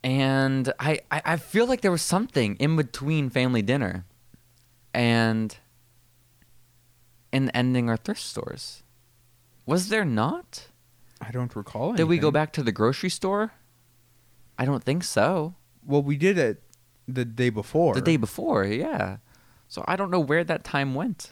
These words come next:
Speaker 1: last Thursday.
Speaker 2: I mean, we did start relatively late in the day compared to other days.
Speaker 1: I guess so. By the way, does Sedona feel like a week ago?
Speaker 2: No.
Speaker 1: No, not at all.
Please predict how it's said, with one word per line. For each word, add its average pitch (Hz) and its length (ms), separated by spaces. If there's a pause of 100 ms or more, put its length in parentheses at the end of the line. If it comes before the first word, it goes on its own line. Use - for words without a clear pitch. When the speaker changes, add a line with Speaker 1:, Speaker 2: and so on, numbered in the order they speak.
Speaker 1:
last 101 340
Thursday. - 520 (180)
Speaker 2:
I 170 40
mean, 196 200
we 170 80
did 165 320
start - 560
relatively 127 560
late 104 300
in 98 100
the 95 80
day 104 240
compared 95 360
to 69 80
other 90 180
days. 80 300
Speaker 1:
I - 20 (100)
guess - 220
so. - 400 (240)
By 180 120
the 202 80
way, 127 160
does 104 180
Sedona 139 520
feel 107 200
like 107 160
a 98 60
week 87 280
ago? 107 320 (1500)
Speaker 2:
No. 101 600
Speaker 1:
No, 95 380
not 101 220
at 113 120
all. 92 420